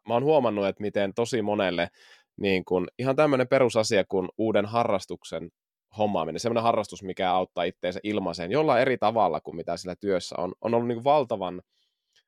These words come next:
lataavaa, energisoivaa, palauttavaa, ja, ja joka on niin kun ihan erilainen kuin se, se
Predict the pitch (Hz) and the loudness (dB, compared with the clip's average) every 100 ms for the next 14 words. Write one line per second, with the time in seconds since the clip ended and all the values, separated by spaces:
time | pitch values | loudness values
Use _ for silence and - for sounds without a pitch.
0 | _ _ 104 113 - 107 95 92 92 98 | _ _ -2 0 2 2 4 2 2 0
1 | 92 92 95 90 90 87 101 101 87 - | -2 -4 -4 -2 -2 -2 0 2 0 -4
2 | - - 98 117 _ 101 95 - 104 - | -10 -4 -4 -4 _ -2 -2 -2 -8 -4
3 | 104 104 120 113 113 123 120 117 120 101 | -4 0 0 2 2 0 2 4 4 2
4 | 87 82 82 87 85 85 82 - _ _ | 0 -2 -6 -8 -4 -2 -2 -4 _ _
5 | _ - - 90 | _ -8 0 0